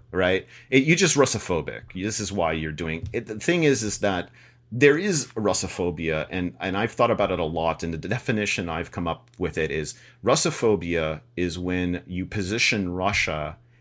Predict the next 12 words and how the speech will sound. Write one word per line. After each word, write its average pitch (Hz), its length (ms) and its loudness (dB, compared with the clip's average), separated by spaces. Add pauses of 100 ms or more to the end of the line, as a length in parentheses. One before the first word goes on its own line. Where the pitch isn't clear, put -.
(240)
as 92 200 2
an 92 200 -2
imminent 113 560 0
civilizational 98 1120 2
threat. - 600 -6 (960)
When 95 240 0
Russia 120 460 4
is 101 180 0
posed 101 540 0
as 87 180 -2
an 90 200 -4 (120)
other 87 480 4